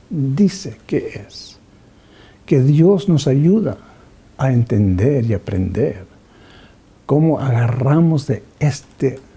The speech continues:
gran misterio de la oración? ¿Estamos dispuestos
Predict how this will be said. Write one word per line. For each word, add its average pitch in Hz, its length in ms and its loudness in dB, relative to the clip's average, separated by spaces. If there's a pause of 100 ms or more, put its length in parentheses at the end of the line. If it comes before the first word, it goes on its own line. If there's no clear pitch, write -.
(440)
gran 139 360 2
misterio 120 600 -2 (440)
de 120 100 -4
la 107 100 -4
oración? 104 420 -8 (2750)
¿Estamos 131 840 -4 (100)
dispuestos 143 960 -2